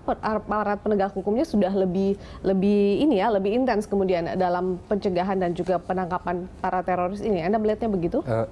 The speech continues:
Speaker 2: jadi saya tidak akan menghadap-hadapkan secara dikotomis
Speaker 1: Eh,
Speaker 2: bahwa
Speaker 1: oke.
Speaker 2: Eh, kegiatan teror ini meningkat, kemudian
Speaker 1: Mhm.
Speaker 2: ada upaya daripada aparat penegak, eh, aparat-aparat hukum di
Speaker 1: Mhm.
Speaker 2: negeri ini untuk memberantas teror sedemikian hebat.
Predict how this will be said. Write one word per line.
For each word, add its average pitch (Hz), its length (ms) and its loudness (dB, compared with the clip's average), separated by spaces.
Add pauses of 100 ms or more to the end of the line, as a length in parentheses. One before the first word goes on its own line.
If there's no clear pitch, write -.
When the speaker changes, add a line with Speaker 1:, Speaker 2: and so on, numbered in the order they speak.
Speaker 2:
jadi 95 160 0
saya 127 240 -2
tidak 117 200 0 (120)
akan 101 320 -4
menghadap-hadapkan 101 1200 -2
secara 98 160 0
dikotomis 107 560 -2
Speaker 1:
Eh, - 80 -8
Speaker 2:
bahwa 110 400 0
Speaker 1:
oke. - 80 -16 (440)
Speaker 2:
Eh, 98 140 -2
kegiatan 110 520 -2
teror 104 380 -2
ini 113 340 0
meningkat, 123 560 -2
kemudian 107 400 -2
Speaker 1:
Mhm. - 140 -6
Speaker 2:
ada 101 160 0
upaya 113 340 -2
daripada 95 560 -2
aparat - 320 -4
penegak, 101 320 -2 (460)
eh, 95 400 2
aparat-aparat 104 680 -4
hukum 143 460 -2
di 175 240 -2
Speaker 1:
Mhm. 101 100 0
Speaker 2:
negeri 98 140 0 (100)
ini 123 60 0
untuk 107 260 -2
memberantas 101 320 -2
teror 113 220 -2
sedemikian 110 480 -2
hebat. 92 260 -2